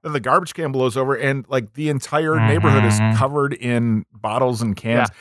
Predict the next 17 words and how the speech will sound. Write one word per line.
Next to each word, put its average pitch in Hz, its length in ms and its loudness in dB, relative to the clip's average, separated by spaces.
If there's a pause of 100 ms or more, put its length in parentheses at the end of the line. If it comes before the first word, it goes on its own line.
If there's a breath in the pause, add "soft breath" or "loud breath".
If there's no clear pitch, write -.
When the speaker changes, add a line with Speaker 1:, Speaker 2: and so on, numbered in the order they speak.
(140 loud breath)
Speaker 1:
Somebody 220 540 0
had 123 480 0 (840)
four 185 320 0
different 180 340 -6
kinds. 151 260 0
I 139 60 -2
don't 156 100 0
know 165 80 2
if 131 80 -6
they 139 80 -4
were 127 80 -2
doing, 123 180 -2
like, 107 160 -2
a, 87 240 -4 (160)
a 95 120 0
YouTube 135 760 -2
video. 143 600 0